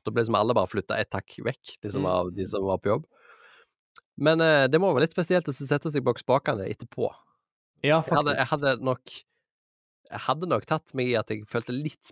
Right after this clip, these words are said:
Speaker 1: mer med på hva som skjedde på Frontruta
Speaker 2: Ja, ja,
Speaker 1: enn på en,
Speaker 2: faktisk, faktisk.
Speaker 1: <laughs> en vanlig tur.
Speaker 2: Det, men
Speaker 1: Men
Speaker 2: jeg
Speaker 1: det er
Speaker 2: skjønner ikke
Speaker 1: fint.
Speaker 2: hvordan det skal, hva, hvordan, hæ, øh,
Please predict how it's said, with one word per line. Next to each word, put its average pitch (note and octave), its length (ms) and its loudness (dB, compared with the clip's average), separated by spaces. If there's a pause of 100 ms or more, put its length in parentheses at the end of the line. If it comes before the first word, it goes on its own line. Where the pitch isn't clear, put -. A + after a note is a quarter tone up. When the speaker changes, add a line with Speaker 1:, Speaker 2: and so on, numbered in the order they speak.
Speaker 1:
mer F2 100 -8
med F#2 180 -2
på - 100 -18
hva F#2+ 100 -6
som F#2 80 -6
skjedde F2+ 240 -4
på - 60 -20
Frontruta G2 500 -2
Speaker 2:
Ja, - 60 -2
ja, - 100 0
Speaker 1:
enn G2 80 -2
på C3+ 160 2
en, A2 160 2
Speaker 2:
faktisk, B2 320 -2
faktisk. - 600 -4
Speaker 1:
<laughs> - 40 -4
en A#2+ 80 -4
vanlig G#2 320 -6
tur. G#2 140 -10 (500)
Speaker 2:
Det, A3 80 6
men G3+ 160 4
Speaker 1:
Men F#3 80 6
Speaker 2:
jeg G#3 80 4
Speaker 1:
det A3+ 60 8
er A3 60 6
Speaker 2:
skjønner B3 180 4
ikke A#3 80 4
Speaker 1:
fint. - 100 -6
Speaker 2:
hvordan A#3 160 2
det A#3 100 2
skal, G3+ 260 4 (280)
hva, G#3+ 140 4 (260)
hvordan, A3 240 4 (160)
hæ, D3+ 240 2 (160)
øh, F3 680 4